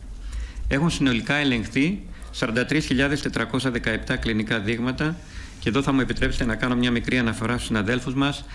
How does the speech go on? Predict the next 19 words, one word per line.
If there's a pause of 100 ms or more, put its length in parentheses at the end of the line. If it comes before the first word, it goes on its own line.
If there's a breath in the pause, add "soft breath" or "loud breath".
(300 loud breath)
βιολόγους,
μικροβιολόγους,
βιοπαθολόγους,
εργαστηριακούς
που
εργάζονται
στα
εργαστήρια
μοριακής
διαγνωστικής (720 loud breath)
και
να
θυμόμαστε
πως
χωρίς
αυτούς (120)
θα
ήταν
αδύνατη